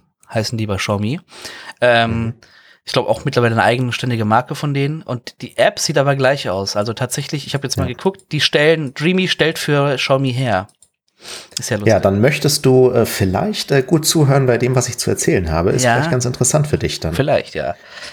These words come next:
Speaker 2: Ähm, ja, also, äh, das Ding ist halt eben hardwaretechnisch sehr cool, softwaretechnisch auch, wenn man halt eben seine Daten gerne an China verkaufen möchte.
Speaker 1: Ja.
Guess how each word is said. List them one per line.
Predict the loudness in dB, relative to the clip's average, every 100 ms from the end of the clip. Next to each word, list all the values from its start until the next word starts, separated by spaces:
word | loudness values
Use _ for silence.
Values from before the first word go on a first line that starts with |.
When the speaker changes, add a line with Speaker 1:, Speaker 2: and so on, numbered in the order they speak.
| -18 -20 _ _ 2
Speaker 2:
Ähm, | 4 4 2 -2 -4 -8 _ _ _ _ -20 -20 -20 _
ja, | 0 0 0 -10 -6
also, | -2 2 4
äh, | 6 4
das | 4 2
Ding | 2 2
ist | 2
halt | 2 0
eben | -2 -2
hardwaretechnisch | -2 0 0 0 0 2 0
sehr | 2 0 2
cool, | 2
softwaretechnisch | 2 0 -2 -2 -2 -2 0
auch, | 0 2
wenn | 0
man | 2 2
halt | 2 2
eben | 2 0
seine | 2 2
Daten | 2 2 0
gerne | 0 0 2 0
an | -2 -4
China | -2 -2
verkaufen | 0 -2 0 0 2
möchte. | 0 0 -4 -6 -2
Speaker 1:
Ja. | 0 2 2 0